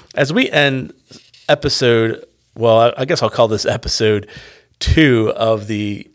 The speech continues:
Inspiration versus Frustration, part two, I should say. I want to leave you with four self-evaluation questions. The, the next episode, we're gonna talk about transitioning from frustration to inspiration in life.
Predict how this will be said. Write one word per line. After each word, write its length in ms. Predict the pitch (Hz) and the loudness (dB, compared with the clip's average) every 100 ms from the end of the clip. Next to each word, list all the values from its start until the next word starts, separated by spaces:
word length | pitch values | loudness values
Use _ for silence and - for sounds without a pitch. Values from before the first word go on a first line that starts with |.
| _ | _
Inspiration 580 | 127 123 127 113 107 107 | -6 -4 0 2 0 -4
versus 340 | 107 - 113 | -4 -6 -6
Frustration, 640 | - 110 104 - 98 - 98 | 0 0 0 -2 -2 -4 -8
part 400 | - - 127 - | -4 -2 -4 -6
two, 300 | - 98 95 | -6 -4 -4
I 100 | 101 | -4
should 200 | - - | -6 -10
say. 280 | - 92 87 - - - - - | -6 -6 -8 -14 -20 -20 -20 -6
I 80 | - | 0
want 180 | 151 180 | 2 4
to 60 | 135 | 2
leave 280 | 131 127 | 0 -2
you 160 | 117 110 | -2 0
with 160 | 107 98 | 0 -2
four 480 | - 123 131 127 | -6 -2 0 0
self-evaluation 1080 | 120 - 113 110 - 107 107 104 101 95 98 | -2 2 2 2 -8 0 2 2 0 -4 -8
questions. 600 | - 95 - 101 101 - _ _ _ _ _ _ | -8 -8 -8 -14 -16 -18 _ _ _ _ _ _
The, 240 | 110 131 | 2 4
the 100 | 147 | 4
next 240 | 175 226 - | 2 2 0
episode, 300 | 143 131 135 | 0 2 2
we're 80 | 135 | 2
gonna 140 | 131 | 0
talk 200 | - 127 | 0 0
about 220 | 117 107 | 0 0
transitioning 720 | - 120 110 104 123 110 104 | 0 0 0 0 0 0 -2
from 180 | 95 107 | -2 -6
frustration 760 | 92 107 - 107 98 - 104 95 _ _ | -2 -4 0 0 0 -2 -4 -6 _ _
to 140 | - | -8
inspiration 800 | - 117 - 107 107 98 104 98 - | -4 -4 -2 2 2 2 -2 -6 -6
in 220 | 113 101 | -4 -2
life. 380 | 98 95 98 - | 0 0 -2 -6